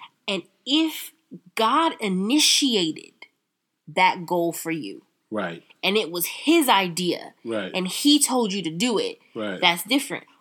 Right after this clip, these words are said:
Speaker 1: For example, the Lord might come to a couple and say, "I wanna give you a son.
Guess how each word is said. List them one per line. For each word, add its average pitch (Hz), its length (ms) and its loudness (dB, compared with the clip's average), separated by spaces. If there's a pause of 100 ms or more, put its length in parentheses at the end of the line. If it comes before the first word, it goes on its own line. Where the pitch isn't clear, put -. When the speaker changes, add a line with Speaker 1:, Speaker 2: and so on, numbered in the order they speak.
(120)
Speaker 1:
For 233 220 0
example, 226 720 0 (180)
the 196 120 0
Lord 226 300 2
might 196 240 0
come 262 300 -2
to 233 320 -2
a 175 100 -6
couple 214 360 -2
and 190 100 -4
say, 185 200 2
"I 190 140 4
wanna 214 240 2
give 185 200 0
you 185 140 0
a 185 60 -2
son. 240 420 0